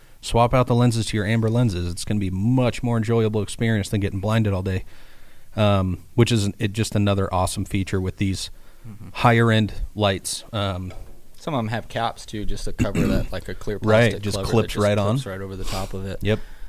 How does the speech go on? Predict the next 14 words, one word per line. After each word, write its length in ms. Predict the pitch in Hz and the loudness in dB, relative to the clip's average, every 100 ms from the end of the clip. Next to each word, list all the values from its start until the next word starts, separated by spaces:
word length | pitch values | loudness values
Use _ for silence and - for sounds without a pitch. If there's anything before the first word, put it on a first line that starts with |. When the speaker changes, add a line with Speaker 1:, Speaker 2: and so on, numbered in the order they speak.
| - | -4
Speaker 2:
Um, 80 | 104 | 2
Speaker 1:
Um, 340 | 104 98 95 95 | 4 6 4 0
Speaker 2:
which 120 | 98 | -4
is 60 | - | -8
pretty 180 | 92 | -10
killer. 280 | - 92 90 - - - - - - - | -8 -8 -8 -10 -14 -12 -14 -12 -10 6
Speaker 1:
Which 220 | 127 - | 6 8
transitions, 1160 | - 127 123 117 - 123 120 - 117 113 - - - - | 6 6 6 2 -2 0 2 2 2 2 0 -4 -4 -4
transitions, 1080 | - 110 110 - 131 131 - 120 110 107 - - | 0 0 2 0 2 2 2 0 -2 -2 -6 -4
that 180 | 101 104 | -2 0
was 140 | 95 | 0
terrible, 580 | - - 107 92 92 - - - - - | 0 2 2 2 0 0 2 0 0 -2
um, 580 | 104 113 113 110 107 104 - - - - - - | 2 4 6 6 4 2 -2 -8 -10 -12 -10 -2
into, 800 | 120 120 123 - 123 117 104 92 | 4 4 4 4 4 6 4 2